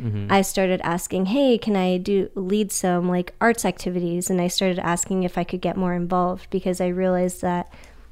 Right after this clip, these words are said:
Speaker 2: I had all of these resources that I wanted to share with others, and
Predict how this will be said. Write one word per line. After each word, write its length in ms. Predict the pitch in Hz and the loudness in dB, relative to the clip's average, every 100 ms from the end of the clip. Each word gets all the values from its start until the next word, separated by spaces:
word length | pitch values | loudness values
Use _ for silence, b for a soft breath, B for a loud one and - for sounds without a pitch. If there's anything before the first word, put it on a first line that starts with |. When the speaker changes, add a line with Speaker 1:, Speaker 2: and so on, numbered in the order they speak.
| B - | B 2
Speaker 2:
I 60 | |
had 280 | 196 190 190 | 4 6 4
all 240 | - 185 185 | 6 6 6
of 140 | 175 | 2
these 320 | 180 175 170 | 0 -2 -2
resources 640 | 180 175 202 202 - 247 240 | -4 -2 0 0 2 0 2
that 140 | 185 | 2
I 80 | 185 | 4
wanted 260 | 180 185 | 4 2
to 80 | 185 | 0
share 240 | 180 180 175 | -2 -2 0
with 160 | 180 | -2
others, 460 | - 185 185 185 180 | -2 0 2 2 0
and 220 | 175 180 | -2 -4